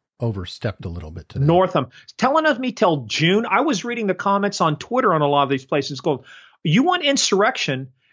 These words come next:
Speaker 2: You know, as opposed to saying, "Look, we have, what we will do is every two weeks."
Speaker 1: That's exactly. You should have just said, uh, "We thought it would be this date, but we need to extend two more weeks."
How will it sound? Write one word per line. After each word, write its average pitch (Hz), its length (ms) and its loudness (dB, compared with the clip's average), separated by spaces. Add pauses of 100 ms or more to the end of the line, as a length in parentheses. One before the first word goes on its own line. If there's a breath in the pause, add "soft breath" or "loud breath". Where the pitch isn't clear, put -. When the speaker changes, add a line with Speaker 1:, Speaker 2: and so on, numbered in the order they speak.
Speaker 2:
You 214 120 2
know, 208 140 2
as 196 200 2
opposed 240 320 -2
to 185 60 -10
saying, 202 240 0
"Look, 190 220 2
we 226 140 0
have, 214 200 0
what 202 180 0
we 233 80 -6
will 240 140 -4
do 190 160 2
is 151 160 0
every 185 240 -2
two 233 180 -6
weeks." 175 460 0
Speaker 1:
That's 147 260 -4
exactly. 165 520 -2
You - 40 0
should - 140 -2
have 151 80 -2
just 165 160 -2
said, 156 200 -2
uh, 139 200 0
"We 127 100 2
thought 170 200 -2
it 208 40 2
would 190 60 0
be 180 100 -2
this 156 200 -2
date, 147 140 0
but 123 120 -4
we 131 120 2
need 143 160 2
to 131 60 2
extend 120 320 -2
two 143 160 0
more 110 160 2
weeks." 85 340 -8